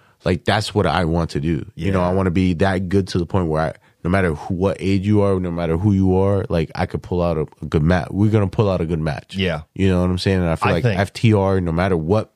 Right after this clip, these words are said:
Speaker 1: tag team match they're in, is always a phenomenal match.
Speaker 2: Yes.
Speaker 1: Granted, the Usos always got some fire banger matches.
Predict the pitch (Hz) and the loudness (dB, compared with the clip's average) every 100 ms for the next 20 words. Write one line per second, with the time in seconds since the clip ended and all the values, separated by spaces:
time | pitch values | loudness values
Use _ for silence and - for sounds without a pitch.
0 | _ 113 107 104 - 107 101 101 - 90 | _ -2 0 0 0 0 2 0 -2 0
1 | 95 113 92 85 90 98 101 87 85 - | 2 2 0 -2 0 0 2 0 -2 -2
2 | 92 82 90 87 85 82 76 80 71 - | -2 0 2 2 2 2 2 0 -2 -4
3 | 101 98 85 123 131 - - 139 180 - | -2 -2 2 2 2 0 2 4 4 4
4 | 131 117 104 135 135 120 135 127 - 104 | 4 2 2 2 4 4 2 2 0 0
5 | - 120 120 107 107 117 95 107 143 - | 2 2 4 4 4 4 4 4 2 2
6 | 82 71 | 0 -2